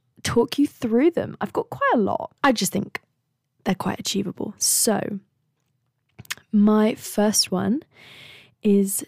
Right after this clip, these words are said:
to do my Bible app each day. So don't know if any of you have a faith or anything,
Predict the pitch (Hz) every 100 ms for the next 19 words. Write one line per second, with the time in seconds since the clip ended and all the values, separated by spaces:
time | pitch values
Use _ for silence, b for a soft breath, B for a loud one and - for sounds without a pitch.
0 | _ - - 208 196 196 190 196 285 _
1 | _ 208 196 185 190 185 190 - - -
2 | - 180 - - - - _ - 190 -
3 | - - - - 196 190 190 190 - _
4 | - 196 190 190 - - - 202 196 208
5 | 202 208 208 208 B B B B - 208
6 | - 196 - 214 220 196 190 196